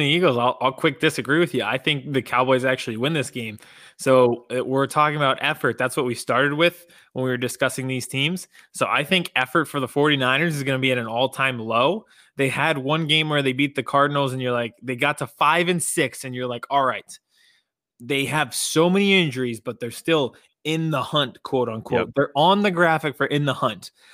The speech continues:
Speaker 2: Yep.
Speaker 1: Uh, they've since lost. They got dominated by the Bills. Uh, Washington, it was sloppy. They had two defensive turnovers that led to, or I'm sorry, two touchdowns by the Washington defense that
Speaker 2: Yep.
Speaker 1: led, uh, to points.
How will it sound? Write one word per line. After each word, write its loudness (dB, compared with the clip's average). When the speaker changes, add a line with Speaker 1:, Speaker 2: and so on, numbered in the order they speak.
Speaker 2:
Yep. 2
Speaker 1:
Uh, 2
they've 2
since 0
lost. 2
They -2
got -4
dominated 0
by 2
the -2
Bills. 0
Uh, -6
Washington, -2
it -2
was -4
sloppy. 2
They 0
had -2
two -4
defensive -6
turnovers -2
that -2
led -2
to, -8
or 2
I'm 0
sorry, -2
two 2
touchdowns 0
by 0
the -2
Washington -2
defense -4
that -4
Speaker 2:
Yep. -8
Speaker 1:
led, 0
uh, -6
to -8
points. -4